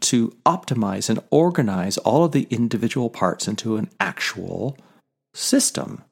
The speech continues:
for myself to use and for something that I can actually help others learn, not so much, not just to learn the system, not as another shiny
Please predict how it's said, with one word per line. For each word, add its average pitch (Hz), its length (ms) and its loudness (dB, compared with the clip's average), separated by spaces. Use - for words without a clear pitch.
for 143 220 4
myself 113 540 2
to 104 120 -4
use 85 380 -2
and 107 100 0
for 113 100 -2
something 127 360 2
that 107 120 4
I 107 100 2
can 110 280 0
actually 113 720 0
help - 300 0
others 117 560 4
learn, 98 640 0
not 185 180 2
so 220 120 6
much, 196 380 2
not 202 440 2
just - 240 2
to 175 80 6
learn 151 340 6
the 147 80 2
system, - 500 2
not 175 400 4
as 175 160 4
another 139 380 4
shiny 131 480 2